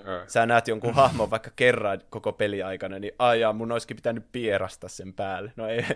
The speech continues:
Speaker 2: <laughs> ei tullut mieleen siinä. <laughs> Mä katsoin itse asiassa tästä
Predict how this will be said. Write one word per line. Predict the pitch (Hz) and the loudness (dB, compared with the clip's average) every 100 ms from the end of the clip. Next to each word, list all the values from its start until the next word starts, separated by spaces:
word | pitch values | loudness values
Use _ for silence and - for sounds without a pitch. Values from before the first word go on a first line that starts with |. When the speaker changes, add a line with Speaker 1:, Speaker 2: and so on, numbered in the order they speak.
| - | -6
Speaker 2:
<laughs> | - - | -8 -2
ei | 143 | 0
tullut | - 156 143 139 | 2 4 4 0
mieleen | 123 123 113 104 | -4 -2 -2 -4
siinä. | 110 110 107 110 | -4 -2 -2 0
<laughs> | - - - - - 320 - 330 - - - - 226 214 - _ _ _ _ _ _ _ - | -2 0 0 -2 2 2 2 -2 -4 -6 -20 -18 -18 -18 -20 _ _ _ _ _ _ _ -2
Mä | 139 | 0
katsoin | 151 - 143 | 0 0 0
itse | 139 139 | 0 -6
asiassa | - | -8
tästä | 135 135 - 139 123 | -2 -2 0 0 0